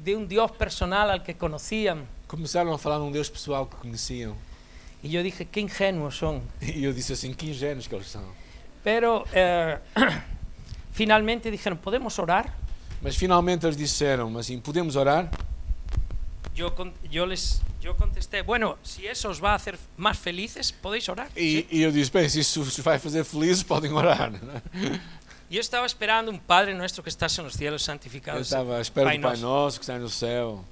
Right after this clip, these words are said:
Speaker 2: não é?
Speaker 1: Mas eles empezaron a falar con un Deus que conocían personalmente, ¿no?
Speaker 2: Mas eles
Speaker 1: Eh,
Speaker 2: começaram a falar com Deus, conheciam pessoalmente.
Speaker 1: como oramos todos nós,
Speaker 2: Como
Speaker 1: ¿no?
Speaker 2: oramos todos
Speaker 1: Eso
Speaker 2: nós,
Speaker 1: sí que
Speaker 2: ¿no?
Speaker 1: me impactó.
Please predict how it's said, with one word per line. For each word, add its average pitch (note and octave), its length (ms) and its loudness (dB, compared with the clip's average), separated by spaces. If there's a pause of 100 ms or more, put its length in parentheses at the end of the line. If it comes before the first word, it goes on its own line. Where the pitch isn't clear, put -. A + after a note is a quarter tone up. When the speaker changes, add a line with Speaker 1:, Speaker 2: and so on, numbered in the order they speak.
Speaker 2:
não F#2+ 100 -12
é? A2+ 200 -14 (640)
Speaker 1:
Mas F3 280 -2
eles F3+ 240 -4
empezaron D#3 520 -4
a C3+ 240 -6
falar E3 440 0
con E3+ 120 -12
un E3+ 100 -8
Deus E3+ 560 -8
que - 80 -18
conocían D#3 460 -10
personalmente, A#2+ 760 -6 (100)
¿no? - 280 -12 (1200)
Speaker 2:
Mas B2+ 120 -2
eles C#3 120 4
Speaker 1:
Eh, C3+ 40 -2
Speaker 2:
começaram B2+ 300 0
a A#2+ 40 -2
falar C3 200 -2
com A#2 160 -6
Deus, B2+ 180 -2
conheciam C3+ 400 -10
pessoalmente. - 220 -14 (140)
Speaker 1:
como G3 80 -2
oramos F#3+ 440 2
todos D3 300 -8
nós, A#2 240 -16
Speaker 2:
Como B2+ 140 -6
Speaker 1:
¿no? C3 60 -2
Speaker 2:
oramos B2 300 -8
todos G2+ 200 -10
Speaker 1:
Eso - 200 -6
Speaker 2:
nós, F#3 80 -6
Speaker 1:
sí D#3 100 -4
que D#3 120 -8
Speaker 2:
¿no? C#3+ 40 -6
Speaker 1:
me C#3 60 -6
impactó. C3 400 -12